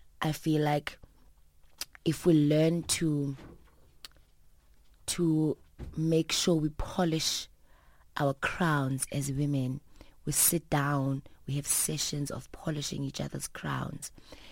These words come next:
I, I, I have a picture of it, of queens just sitting in a row and just polishing our crowns and, and showing each other, "You've missed that spot," you know, or, "Let me get that spot for you"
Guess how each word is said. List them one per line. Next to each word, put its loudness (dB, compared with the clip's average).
I, 4
I, 2
I 4
have 2
a 2
picture 2
of 6
it, -4
of 0
queens 0
just 0
sitting 2
in 2
a 0
row 0
and -2
just -6
polishing 2
our 0
crowns -2
and, -2
and -2
showing 4
each -2
other, 0
"You've -4
missed -2
that -4
spot," -4
you 0
know, -2
or, 2
"Let 4
me 2
get -2
that -2
spot -2
for -4
you" -2